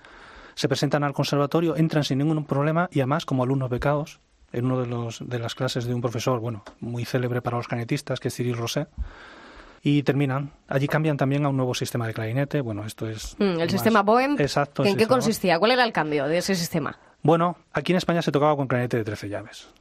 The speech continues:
Speaker 1: que es un clarinete que funciona bastante bien, pero tiene limitaciones, sobre todo cuando la música romántica, pues, se va volviendo cada vez más compleja, ¿no?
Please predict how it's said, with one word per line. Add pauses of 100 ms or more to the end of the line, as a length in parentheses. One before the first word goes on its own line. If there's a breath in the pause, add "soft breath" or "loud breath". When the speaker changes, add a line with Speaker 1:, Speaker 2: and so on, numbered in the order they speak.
(140)
Speaker 1:
que
es
un
clarinete
que
funciona
bastante
bien,
pero
tiene
limitaciones,
sobre
todo
cuando
la
música
romántica,
pues,
se
va
volviendo
cada
vez
más
compleja,
¿no?